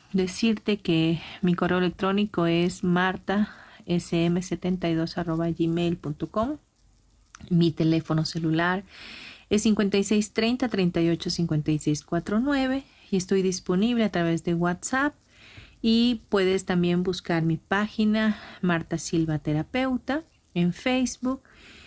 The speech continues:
Y bueno, podemos seguirnos escuchando aquí en la comunidad Yo Elijo Ser Feliz, en tu programa Metamorfosis Espiritual, cada miércoles a las once de la mañana.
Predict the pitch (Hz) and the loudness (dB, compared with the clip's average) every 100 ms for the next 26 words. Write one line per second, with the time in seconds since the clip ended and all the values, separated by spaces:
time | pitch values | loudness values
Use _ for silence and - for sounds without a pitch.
0 | - - 254 240 220 226 208 185 190 190 | -16 -4 0 2 2 2 0 0 0 0
1 | 185 175 180 190 196 - 175 - 185 175 | 0 0 0 -2 -4 -4 -2 -2 0 0
2 | 160 151 - - 190 180 165 160 156 156 | 0 -2 -4 -2 0 2 0 0 0 0
3 | 160 170 165 160 156 165 143 170 214 247 | 2 2 0 -2 -4 -4 -4 -2 0 0
4 | 214 180 156 156 160 165 165 165 156 - | -2 -4 -2 -2 0 0 0 0 -2 -2
5 | 156 147 147 165 160 165 151 - 156 147 | 0 0 -2 -4 -4 -2 -4 -4 -6 -6
6 | - 185 180 175 170 165 175 208 214 226 | -4 -4 -2 -2 0 0 2 0 0 -2
7 | 214 - 139 143 - - 170 - 151 151 | -4 -2 -4 -4 -6 -4 -2 -2 -2 0
8 | 147 151 156 151 147 | 0 2 2 2 0